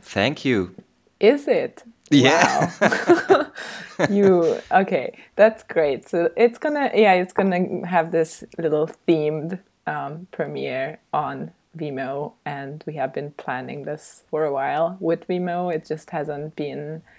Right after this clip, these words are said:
Speaker 1: Mm-hmm.
Speaker 2: happening yet because of all sorts of,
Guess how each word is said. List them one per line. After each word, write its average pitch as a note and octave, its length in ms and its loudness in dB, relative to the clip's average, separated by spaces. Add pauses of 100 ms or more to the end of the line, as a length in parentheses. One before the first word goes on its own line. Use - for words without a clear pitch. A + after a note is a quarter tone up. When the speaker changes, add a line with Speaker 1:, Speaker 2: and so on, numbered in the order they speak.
(300)
Speaker 1:
Mm-hmm. G#2+ 380 -6
Speaker 2:
happening D#3+ 760 -2
yet E3 400 0
because D3 320 -4
of D3+ 140 0 (680)
all C#3 180 -4
sorts D3+ 420 -2
of, D#3 120 2